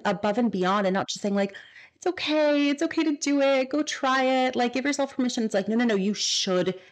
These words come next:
do this, and here's why." Um, I, there's so many ideas about maternity leave,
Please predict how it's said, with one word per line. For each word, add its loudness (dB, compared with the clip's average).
do 2
this, -2
and -2
here's 0
why." -2
Um, 2
I, 2
there's 0
so 0
many 2
ideas -2
about 0
maternity -4
leave, -2